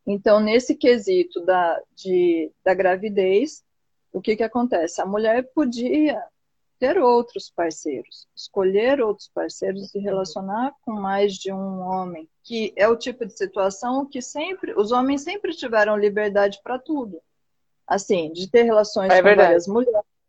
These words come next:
Speaker 1: ah, mesmo casar, casado, enfim, os homens sempre tiveram total liberdade, as mulheres sempre foram totalmente assim.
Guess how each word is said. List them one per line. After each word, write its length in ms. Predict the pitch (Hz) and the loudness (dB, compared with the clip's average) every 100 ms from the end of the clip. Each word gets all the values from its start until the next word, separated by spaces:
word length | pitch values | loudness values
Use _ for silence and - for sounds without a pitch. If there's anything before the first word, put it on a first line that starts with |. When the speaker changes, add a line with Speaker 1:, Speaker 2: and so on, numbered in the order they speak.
| 370 - _ _ _ _ - | -8 -8 _ _ _ _ 0
Speaker 1:
ah, 320 | 196 190 185 | 4 6 4
mesmo 300 | 185 226 226 | 6 6 6
casar, 680 | 196 175 190 202 202 196 196 | 4 4 2 2 4 2 0
casado, 1200 | 190 185 190 - _ _ _ - 202 202 190 208 | 0 0 0 -6 _ _ _ -2 2 2 2 0
enfim, 360 | 247 247 175 | -2 -2 -4
os 140 | 180 196 | -2 2
homens 360 | 233 254 262 | 2 2 0
sempre 240 | 330 392 339 | 0 -2 -2
tiveram 420 | - 247 240 247 | -2 0 2 0
total 320 | 247 233 226 | -2 0 0
liberdade, 600 | 220 214 226 226 208 175 | 0 -2 -2 0 -2 -2
as 120 | 185 - | -4 -4
mulheres 360 | 208 202 202 | 0 0 0
sempre 320 | - 220 - - | -4 -6 -8 -6
foram 240 | 220 208 208 | -4 -4 -4
totalmente 560 | 208 202 208 202 202 | -6 -6 -6 -8 -12
assim. 220 | - _ | -16 _